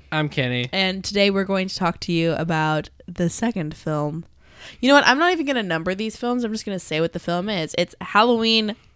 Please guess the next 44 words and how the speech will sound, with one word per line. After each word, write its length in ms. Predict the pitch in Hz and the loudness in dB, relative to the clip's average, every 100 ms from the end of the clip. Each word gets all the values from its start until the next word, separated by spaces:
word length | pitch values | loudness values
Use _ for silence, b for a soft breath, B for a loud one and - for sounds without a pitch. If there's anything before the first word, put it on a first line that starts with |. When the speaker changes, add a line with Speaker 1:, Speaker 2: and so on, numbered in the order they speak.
| - | -8
Speaker 2:
Two, 720 | - - 247 277 175 170 180 | -6 4 8 10 10 8 2
which 160 | 208 170 | -2 -6
was 100 | 180 | -2
made 160 | 170 170 | -2 0
in 120 | 165 | -2
nineteen 340 | 160 165 160 | -4 -4 -4
eighty-one. 460 | 156 147 143 78 80 | -4 -2 -2 -2 -2
Speaker 1:
That's 240 | 113 117 | -4 -2
right. 280 | 117 151 208 - B - | 0 2 0 -4 B -8
Speaker 2:
Yes, 380 | 151 143 - - | -2 -2 -2 -4
and 140 | 170 | 4
that 320 | 175 208 - | 6 6 6
is 560 | 190 185 185 185 - - _ - | 2 2 0 -4 -10 -16 _ -4
as 140 | 180 - | -4 2
far 220 | 190 190 | 4 6
as 120 | 190 | 4
my 160 | 175 175 | 2 2
descriptions 460 | 175 165 165 135 | 0 0 2 2
Speaker 1:
As 80 | 170 | 6
Speaker 2:
go 80 | 147 | 8
Speaker 1:
far 180 | 139 139 | 10 8
Speaker 2:
for 40 | |
Speaker 1:
as 60 | 135 | 8
Speaker 2:
this 80 | 139 | 6
Speaker 1:
your 80 | 135 | 8
Speaker 2:
thing. 100 | - | 8
Speaker 1:
description 420 | 160 156 170 156 | 10 8 8 8
will 120 | 156 | 10
go. 180 | 196 190 | 12 12
Speaker 2:
<laughs> 60 | 139 | 10
Speaker 1:
All 180 | 170 226 | 10 8
right, 340 | 294 180 120 | 8 6 4
all 60 | 208 254 | 0 0
right. 80 | 269 | 6
Speaker 2:
Aside 180 | 294 302 | 6 6
from 100 | 381 | 0
the 60 | |
plot 480 | - 339 285 262 269 - | 2 8 10 10 6 2
and 140 | 226 | 4
my 120 | 226 220 | 4 6
thoughts 320 | 262 262 254 | 6 6 4
on 60 | 190 | -2
the 60 | |
plot 440 | - 160 160 160 | 2 4 4 4